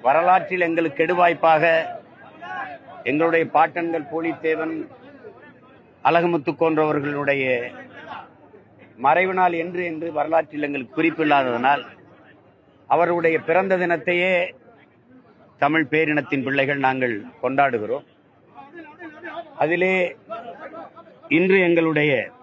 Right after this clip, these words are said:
பாட்டனார் அழகுமுத்துக்கோனுடைய பிறந்த தினம் என்று.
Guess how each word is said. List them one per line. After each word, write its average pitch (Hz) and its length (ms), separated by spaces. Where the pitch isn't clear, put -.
பாட்டனார் 147 520
அழகுமுத்துக்கோனுடைய 131 1120
பிறந்த 127 280
தினம் 110 260
என்று. 98 340